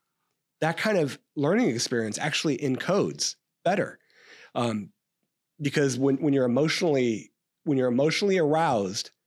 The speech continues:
all of the training actually sticks better.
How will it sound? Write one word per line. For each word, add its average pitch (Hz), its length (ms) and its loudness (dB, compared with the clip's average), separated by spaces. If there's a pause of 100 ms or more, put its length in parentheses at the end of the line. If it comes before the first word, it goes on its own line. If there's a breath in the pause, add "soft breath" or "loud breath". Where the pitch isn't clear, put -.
(360)
all 147 200 4
of 160 80 2
the 139 100 2
training 147 420 2
actually 107 400 -2
sticks - 320 -2
better. - 320 -14